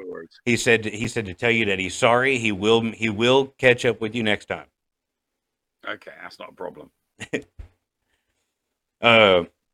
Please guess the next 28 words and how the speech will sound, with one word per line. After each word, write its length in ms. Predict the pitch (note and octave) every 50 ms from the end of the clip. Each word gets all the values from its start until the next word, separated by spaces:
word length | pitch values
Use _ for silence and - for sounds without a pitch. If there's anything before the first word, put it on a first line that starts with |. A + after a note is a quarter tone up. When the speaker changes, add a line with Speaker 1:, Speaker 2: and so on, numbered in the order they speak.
| _ _ _ _ _ _ _ _ _ _ _ _ _ _ _ _ _ _ _ _ -
Speaker 2:
most 260 | C#3+ E3+ F#3+ F#3 -
of 60 | E3+
the 80 | D3+ D3
time 320 | - D#3 C#3+ C#3 C3+ C3
he 120 | B2 C3
goes 300 | C3 A#2+ B2+ B2 A#2+ A2
into 160 | A#2+ A#2 A2 G#2+
overpriced 640 | G#2+ A2 G#2 A2 G#2 - - A2 G#2 G2+ F#2+ -
beer 200 | - G2+ F#2 F#2
and 120 | F#2 E2+
hot 240 | F#2 A2+ A2+ G#2+ G#2
wings, 520 | A2 A2 A2+ A2 A2 G#2+ G#2 G2+ - - _ _ _ _ _ _ _ _ _ _ _ _ _ _ -
uh, 320 | G#2 G#2 G2+ G2 G2 F#2+
which 300 | F2+ F2+ G2 G2+ F#2+ - -
I'm, 420 | A2+ A#2 C3+ D#3 D#3 C#3 B2+ B2+ _ _ _
I 200 | - A2+ B2+ C3
kinda 240 | - - D#3+ C#3 A2+
stay 320 | - - - - A#2 A2 A2+
away 240 | G#2+ F#2+ F#2+ G2
from 160 | A2 - A#2 G#2
the 80 | G2
store. 420 | F2+ - - G#2 G2+ A#2 C3 C3 - _ _ _ _ _ _ _
It's, 260 | - G2 F#2+ - -
uh, 260 | - G2 F#2 F2+ F2 E2+
it's 120 | E2 - - G2 G2 - - _
too 160 | - D3 D3+ D3+
tempting. 680 | D3 - - - C#3 C#3 C3 - C#3+ C#3+ D#3 D3+ C3+ _ _ _ _ _ _ _ _ _ _ _ _ _ _ -
<laughs> 160 | B2 -